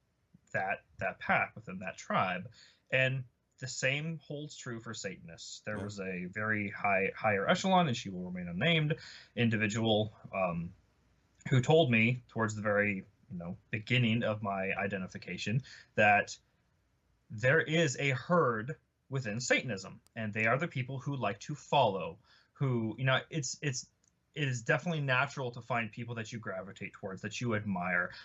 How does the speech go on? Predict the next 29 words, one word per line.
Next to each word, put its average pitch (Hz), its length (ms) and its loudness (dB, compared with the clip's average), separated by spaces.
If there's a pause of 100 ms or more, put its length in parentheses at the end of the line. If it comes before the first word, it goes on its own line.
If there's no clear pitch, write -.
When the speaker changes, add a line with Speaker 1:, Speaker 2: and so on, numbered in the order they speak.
(120)
Speaker 1:
I 135 120 6
Speaker 2:
Mm-hmm. 147 80 2
Speaker 1:
recognize 135 420 0
myself 120 400 -2
as 110 140 -6
one 180 140 0
of 180 100 0
those 185 320 4
many 113 160 0
years 165 240 0
ago 165 360 6
when 127 120 0
I 113 80 0
first 117 260 -8
reached 120 220 -8
out 98 140 -6
to - 100 -14
you, 131 440 0 (280)
when 104 120 -4
I 104 40 0
first 110 280 -6
reached 107 160 -6
out 90 120 -8
to - 60 -20 (100)
Blanche, 131 400 2
Barton, 113 480 0
and 101 120 -6
other 120 220 -2
people. 104 480 -4